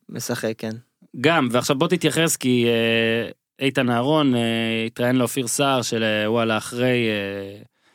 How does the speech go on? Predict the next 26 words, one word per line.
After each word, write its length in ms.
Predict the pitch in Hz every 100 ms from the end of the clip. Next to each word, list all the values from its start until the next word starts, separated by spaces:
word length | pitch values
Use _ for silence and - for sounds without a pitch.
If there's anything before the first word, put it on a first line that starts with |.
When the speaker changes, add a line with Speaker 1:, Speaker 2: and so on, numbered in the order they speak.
| _ _ -
Speaker 2:
המשחק, 640 | 107 104 - 113 110 123 _ _ _ _ _ _ _ 110
וסיפר, 800 | 98 - - 170 202 190 185 147 131 110
נתן 220 | - 127
שם 120 | 131
משפט 320 | 120 - 123
מדהים 320 | 127 113 190 196
בעיניי, 340 | 151 135 131
של, 180 | - 120 - - - -
הוא 140 | 120
ניסה 380 | 120 - 151 175
להוכיח 500 | 180 131 - 175 170
שהוא 180 | 156 123
ברמה 480 | 123 123 123 139
לליגה 460 | 151 139 147 139 135 -
א'. 240 | 120 101 85 - -
<laughs> 280 | - - -
זאת 100 | -
אומרת, 240 | 123 127 123 143 - - -
לא 180 | 127 208
בא 240 | 185 208 190
ורק 300 | 185 185 175
רצה 280 | 170 185 180
להוכיח, 420 | 165 165 165 165
"אני 140 | 151
ליגת 320 | 160 165 135
העל", 300 | 165 190 139